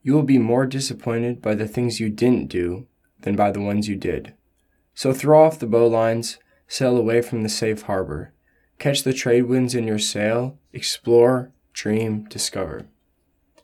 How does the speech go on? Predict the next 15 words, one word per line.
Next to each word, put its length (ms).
Over 160
the 120
course 280
of 60
my 120
recent 400
interviews, 640
I 120
have 120
found 260
fear 160
to 60
be 140
a 60
constant. 640